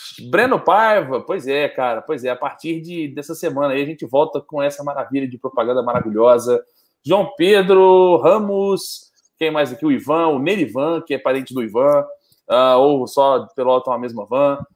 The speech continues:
O Douglas, o Rafael Freitas, o Adriano Barros, o Cristiano, o Daniel, o Wilson.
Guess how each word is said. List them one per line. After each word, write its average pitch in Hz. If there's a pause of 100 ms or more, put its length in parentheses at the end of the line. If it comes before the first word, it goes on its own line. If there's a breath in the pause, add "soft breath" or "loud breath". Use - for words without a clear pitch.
(120)
O 175
Douglas, 147
o 156
Rafael 151
Freitas, 143
o 139
Adriano 127
Barros, 113
o 107
Cristiano, 117
o -
Daniel, 113
o 104
Wilson. 113